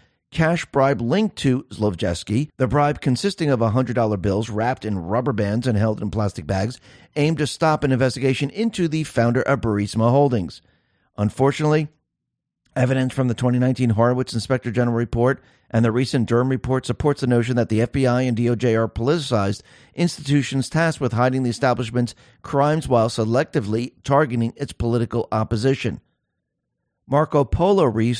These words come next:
released a six hundred and thirty page report on the Biden laptop with two thousand twenty citations that thoroughly document four hundred fifty-nine crimes committed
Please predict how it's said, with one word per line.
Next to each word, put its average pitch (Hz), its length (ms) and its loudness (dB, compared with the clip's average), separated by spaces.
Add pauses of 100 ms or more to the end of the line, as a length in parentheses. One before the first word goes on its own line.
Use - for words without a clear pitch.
(240)
released 123 360 2
a 120 120 0
six - 240 -6
hundred 147 240 -2
and - 100 -8
thirty 131 240 -2
page 117 240 -4
report 139 440 0
on 117 100 -2
the 107 80 0
Biden 110 320 0
laptop 110 480 0 (320)
with 113 160 0
two 185 160 -2
thousand 139 460 0
twenty 127 200 -2
citations 120 720 0 (220)
that 143 200 0
thoroughly 147 360 4
document 139 440 0
four 190 260 2
hundred 143 200 -2
fifty-nine 131 340 -2
crimes 131 360 0
committed 151 480 2